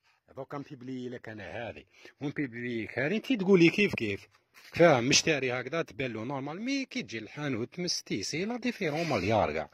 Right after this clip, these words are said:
هذه هي دار دو سون سيكونت. عندنا فيرساتشي. Motif كيف كيف. في القوة لي كولور دنيا من دنيا. مية وثلاثين ألف، سون طرونت ميل.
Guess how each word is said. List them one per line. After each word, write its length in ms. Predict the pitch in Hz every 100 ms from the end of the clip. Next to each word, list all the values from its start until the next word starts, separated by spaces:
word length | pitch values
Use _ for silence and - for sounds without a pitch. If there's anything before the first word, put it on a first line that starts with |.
| - - - - - -
هذه 300 | 139 165 185
هي 40 |
دار 200 | 180 156
دو 160 | 147 139
سون 220 | - 120
سيكونت. 500 | - 82 - 139 180 _ - - _ _ _ _ - _ _ -
عندنا 480 | 104 160 139 107 - _ -
فيرساتشي. 720 | 92 139 151 160 147 - 87 _ _ _ _ _ _ _ _ _ _ _ _ _ 123
Motif 380 | 151 139 104
كيف 240 | - 143 135
كيف. 200 | - 85 _ _ _ _ _ _ _ - - _
في 100 | 135
القوة 360 | 131 113 101 123
لي 100 | 180
كولور 360 | - 143 147
دنيا 320 | 110 135 127
من 100 | 123
دنيا. 300 | 107 95 80 - - -
مية 340 | 104 123 180 190 - -
وثلاثين 560 | 120 151 165 147 135
ألف، 240 | 104 90 -
سون 280 | - 170 190 _ _
طرونت 440 | 135 175 - -
ميل. 180 | 101 90